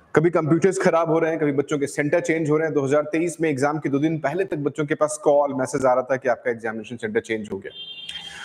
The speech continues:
तो ये समस्याएं बहुत बड़ी थी और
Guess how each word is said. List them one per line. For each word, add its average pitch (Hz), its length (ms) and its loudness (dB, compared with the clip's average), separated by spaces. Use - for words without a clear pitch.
तो 214 60 6
ये 247 140 6
समस्याएं 226 760 4
बहुत 185 280 4
बड़ी 165 340 4
थी 113 280 -6
और 165 220 6